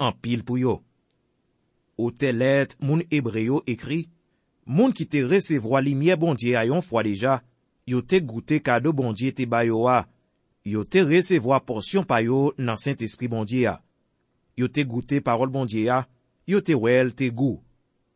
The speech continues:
Yo te santi nan lavi yo, pouvwa k ap travay nan tan k ap vini an. Apre sa, si yo voye konfyans yo nan Bondye jete, pa gen mwayen pou yo tounen vin jwenn Bondye ankò. Paske, yo kloure pitit Bondye a yon dezyèm fwa sou kwa.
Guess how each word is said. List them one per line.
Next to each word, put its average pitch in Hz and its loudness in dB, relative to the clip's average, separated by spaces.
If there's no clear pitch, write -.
Yo 131 0
te 196 6
santi 175 -2
nan 151 0
lavi 104 0
yo, 160 2
pouvwa 131 0
k 131 0
ap - -6
travay 131 0
nan 120 -4
tan 240 -2
k 127 0
ap 98 -6
vini 107 -4
an. - -6
Apre 113 -4
sa, 127 2
si 139 -4
yo 202 6
voye 143 2
konfyans 170 -4
yo 160 2
nan 147 -2
Bondye 143 0
jete, 123 -4
pa 113 0
gen 185 2
mwayen 147 2
pou 127 0
yo 135 2
tounen 143 -2
vin 147 -2
jwenn 185 0
Bondye 131 -2
ankò. 113 -2
Paske, 120 0
yo 123 0
kloure 170 2
pitit 135 -6
Bondye 120 0
a 120 2
yon 185 0
dezyèm 117 -2
fwa 113 -2
sou - -6
kwa. 117 -2